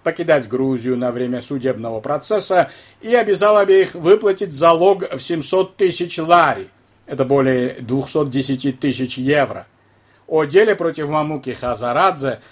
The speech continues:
высказались и иностранные дипломаты, в том числе посол Франции в Тбилиси Паскаль Менье. По словам господина Менье, подобные события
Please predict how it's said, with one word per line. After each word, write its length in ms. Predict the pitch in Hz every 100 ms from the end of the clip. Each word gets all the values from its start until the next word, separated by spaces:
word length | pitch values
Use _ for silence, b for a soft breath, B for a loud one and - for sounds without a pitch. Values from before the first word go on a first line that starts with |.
| b
высказались 760 | - 165 240 - 185 165 143 147
и 80 | 156
иностранные 600 | 156 151 143 131 113 110
дипломаты, 600 | 120 131 151 170 123 123
в 60 |
том 160 | 147 127
числе 300 | 127 - 143
посол 420 | 156 151 - 160
Франции 500 | - 196 196 - 113
в 60 | 98
Тбилиси 460 | 110 135 165 170
Паскаль 640 | 143 147 - - 110 104
Менье. 640 | 101 120 113 135 175 147 - b b b
По 140 | 185 185
словам 400 | - 156 156 139
господина 460 | 120 - 113 104
Менье, 460 | 101 110 135 185 - B B -
подобные 500 | 143 165 208 240 220
события 680 | 208 165 156 156 156 147